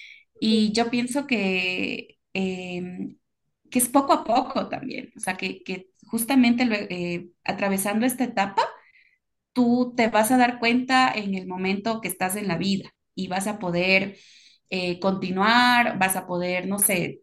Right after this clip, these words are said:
eh, salir con otras personas si quieres, lo que quieras hacer con tu vida, empezar nuevos proyectos, lo que quieras hacer. Pero pienso que sí es importante y pienso que es también una medida de protección y de responsabilidad con una misma,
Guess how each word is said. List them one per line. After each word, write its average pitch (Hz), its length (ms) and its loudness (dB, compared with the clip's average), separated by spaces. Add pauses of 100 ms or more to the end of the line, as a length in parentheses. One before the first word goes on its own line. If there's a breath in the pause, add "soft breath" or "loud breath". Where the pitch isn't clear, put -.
(120)
eh, 170 320 -4
salir 190 360 -4
con 190 180 -4
otras 190 260 -6
personas 190 560 -2
si - 120 -12
quieres, 208 580 2
lo 196 380 -2
que 180 260 -6
quieras 302 320 4
hacer 208 220 -2
con 214 160 -4
tu 165 80 -8
vida, 185 320 -2
empezar 180 400 0
nuevos 233 240 2
proyectos, 196 600 -6
lo 196 120 -6
que 214 120 -16
quieras 262 340 2
hacer. - 300 -6 (720 soft breath)
Pero 196 680 4
pienso 220 320 0
que 220 80 -6
sí 220 400 0
es 214 560 -2
importante 269 800 2
y 269 140 2
pienso 220 320 -6
que 226 60 -6
es 226 80 -6
también 214 320 -2
una 220 180 2
medida 196 380 -4
de 214 80 -6
protección 190 520 -6
y 214 40 -6
de 208 80 -4
responsabilidad 175 800 -6
con 220 140 -2
una 220 180 0
misma, 226 440 2